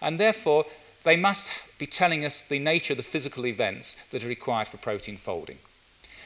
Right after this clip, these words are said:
What I want to do just in the f-, last few seconds of my talk, last few minutes of the talk, show how we can actually use these methods that we've developed for looking at the folding of barnase in vitro by using experiments on engineered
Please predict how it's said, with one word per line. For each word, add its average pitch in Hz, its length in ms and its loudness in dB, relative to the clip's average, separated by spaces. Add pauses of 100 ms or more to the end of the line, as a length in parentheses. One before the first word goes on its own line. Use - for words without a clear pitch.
(100)
What 170 120 2
I - 20 8
want 262 140 6
to 302 60 0
do 269 120 2
just 208 220 2
in 180 40 -4
the 170 60 -2
f-, - 360 -14
last 233 340 4
few 214 120 -2
seconds 143 540 2
of 127 80 -4
my 127 140 0
talk, 143 220 -2
last 147 160 0
few 160 100 -4
minutes 208 240 -2
of 143 60 -6
the 139 40 -2
talk, 107 360 -4 (420)
show 247 400 6
how 208 160 4
we 185 100 4
can 185 140 0
actually 123 600 2 (320)
use 226 300 2
these 226 200 0
methods 214 520 2
that 156 100 -2
we've 139 140 -4
developed 151 480 0
for - 120 -4
looking 156 340 -2
at 131 100 -6
the 135 80 -6
folding 139 560 2 (280)
of 120 200 -6
barnase 147 680 2 (1120)
in 139 120 -8
vitro 127 480 0
by 127 140 2
using 147 380 0
experiments 151 840 0
on 139 140 -6
engineered 143 600 0